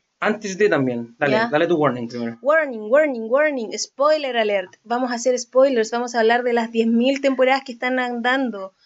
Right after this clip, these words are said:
Speaker 2: Vamos a hablar de las salidas de personajes, vamos a hablar de los actores, vamos a hablar de los finales de temporada.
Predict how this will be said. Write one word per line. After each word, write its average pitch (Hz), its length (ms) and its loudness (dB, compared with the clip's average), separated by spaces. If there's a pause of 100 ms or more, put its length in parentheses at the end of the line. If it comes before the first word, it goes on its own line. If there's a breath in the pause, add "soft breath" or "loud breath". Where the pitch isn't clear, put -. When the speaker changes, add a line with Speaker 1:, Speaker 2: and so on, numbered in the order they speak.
(280 soft breath)
Speaker 2:
Vamos 226 280 2
a 220 80 0
hablar 226 300 2
de 226 160 2
las 220 200 0
salidas 240 440 0
de 240 120 -2
personajes, 233 680 -2
vamos 220 160 0
a 220 60 0
hablar 220 200 2
de 220 80 -4
los 208 140 -4
actores, 240 360 -2
vamos 220 200 -2
a - 20 2
hablar 220 220 2
de 220 60 0
los 214 120 -6
finales 226 400 0
de 247 80 2
temporada. 247 500 -2